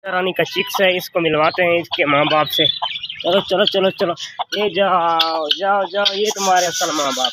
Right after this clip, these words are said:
हैं, ये वाले। अभी दोस्तों, हम अपनी बकरियों को लेके आए हैं अपनी कपास की फसल में और माशाल्लाह ये इधर से चराई कर रही हैं और बहुत ही जल्द इनके पेट फुल हो जाएंगे और फिर इनको लेके चलेंगे अपने setup पे।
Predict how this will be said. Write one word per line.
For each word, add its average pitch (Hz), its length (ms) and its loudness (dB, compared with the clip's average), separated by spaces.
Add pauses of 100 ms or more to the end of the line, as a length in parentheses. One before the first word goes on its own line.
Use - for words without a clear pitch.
हैं, 127 180 -4
ये 156 80 -2
वाले। 113 240 -6 (2750)
अभी 202 140 0
दोस्तों, 185 300 2 (120)
हम 156 120 2
अपनी 170 160 0
बकरियों 170 320 0
को 175 80 -2
लेके 175 280 2
आए 160 100 0
हैं 160 80 -2
अपनी 160 240 -2
कपास 147 340 0
की 226 100 -2
फसल 202 300 0
में 220 160 0 (420)
और 139 80 -6
माशाल्लाह 143 420 0
ये 151 60 2
इधर 151 140 0
से - 140 -2
चराई 143 280 0
कर 143 200 -2
रही 160 180 0
हैं 175 100 0 (200)
और 131 120 -4
बहुत 143 300 -2
ही 156 60 -6
जल्द 143 240 0
इनके 135 160 -4
पेट 117 220 -4
फुल 156 220 -2
हो 185 80 4
जाएंगे 170 340 2 (200)
और 131 100 -6 (100)
फिर 151 120 -2
इनको 139 220 -2
लेके 120 240 -4
चलेंगे 120 280 -6
अपने 117 220 -8
setup 120 300 -2 (100)
पे। 180 100 2